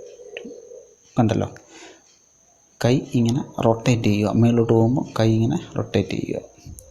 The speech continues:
ഇതാണ് വർക്കൗട്ട്. അപ്പം ഇതും നമ്മൾ ആ താപ്പോട്ട്, ആ, കൊണ്ടുവരുന്ന സമയത്ത് ബ്രീത്ത് ഇൻ ചെയ്യുക, മേലോട്ട് പോകുമ്പോൾ നമ്മൾ ബ്രീത്ത് ഔട്ട് ചെയ്യുക. ഞാൻ, ആ, തിരിച്ച് മറിച്ച് എന്ന് വെച്ചാൽ രണ്ട് ആംഗിളിൽ നിന്നാണ് വർക്കൗട്ട് ചെയ്ത് കാണിക്കുന്നത്, നിങ്ങൾക്ക് മനസ്സിലാകാൻ വേണ്ടിയിട്ട്. ഓക്കെ ഫ്രണ്ട്സ്,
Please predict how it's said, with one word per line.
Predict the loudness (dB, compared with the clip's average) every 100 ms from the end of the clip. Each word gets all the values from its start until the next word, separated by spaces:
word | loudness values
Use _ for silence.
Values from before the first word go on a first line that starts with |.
| -10 -2
ഇതാണ് | 2 4 2
വർക്കൗട്ട്. | 0 0 0 0 -4 -16 -16 -18 -14 -4
അപ്പം | 2 2 4
ഇതും | 4 2 2
നമ്മൾ | 2 2
ആ | 0 0
താപ്പോട്ട്, | 0 2 2 4 0 0 -10 0
ആ, | 2 4
കൊണ്ടുവരുന്ന | 2 0 2 2
സമയത്ത് | 2 2 4
ബ്രീത്ത് | 2 0
ഇൻ | -4 -2
ചെയ്യുക, | 0 0 2
മേലോട്ട് | 2 2 2
പോകുമ്പോൾ | 0 2
നമ്മൾ | 0 0 -2 0
ബ്രീത്ത് | 0 0 -4 -2 -2
ഔട്ട് | 0 0
ചെയ്യുക. | -2 -2 -2 2
ഞാൻ, | 2 2 0
ആ, | 2 2 2 0
തിരിച്ച് | 0 2 2 2
മറിച്ച് | 0 -2 2
എന്ന് | 2
വെച്ചാൽ | 2 0 0 4
രണ്ട് | 4 4
ആംഗിളിൽ | 4 4 6
നിന്നാണ് | 6 4 2 2
വർക്കൗട്ട് | 4 4 4 4
ചെയ്ത് | 4 4
കാണിക്കുന്നത്, | 4 4 4 4
നിങ്ങൾക്ക് | 4 4 4
മനസ്സിലാകാൻ | 2 2 4 4
വേണ്ടിയിട്ട്. | 2 0 0 0
ഓക്കെ | 2 2
ഫ്രണ്ട്സ്, | 0